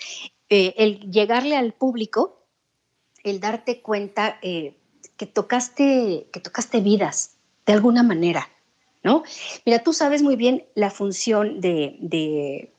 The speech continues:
del sonido, de, de todo lo que, lo que nos llega a través del oído, nos llega directamente al corazón. O sea, la parte auditiva, eh, te llega a lo más profundo. Entonces,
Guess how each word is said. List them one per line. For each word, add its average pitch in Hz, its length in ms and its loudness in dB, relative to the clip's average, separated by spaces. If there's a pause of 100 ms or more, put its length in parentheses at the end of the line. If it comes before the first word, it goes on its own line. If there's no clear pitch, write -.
(200)
del 175 260 2
sonido, 190 680 2
de, 147 520 -6 (300)
de 202 80 4
todo 330 180 4
lo 330 140 4
que, 190 240 -4
lo 175 220 -8
que 185 120 -2
nos 185 220 0
llega 240 160 4
a 294 60 -4
través 185 280 -4
del 202 140 -2
oído, 165 400 -2 (680)
nos 220 300 0
llega 285 420 2 (960)
directamente 269 720 0
al 277 80 -2
corazón. 196 560 -6 (520)
O - 120 -20
sea, 226 120 -2
la 214 160 -2
parte 339 280 -2
auditiva, 226 760 -4
eh, 226 200 -4
te 208 120 -6
llega 277 440 -4 (400)
a 226 60 -4
lo 220 120 -4
más 240 160 -8
profundo. 240 600 -4 (840)
Entonces, 294 640 2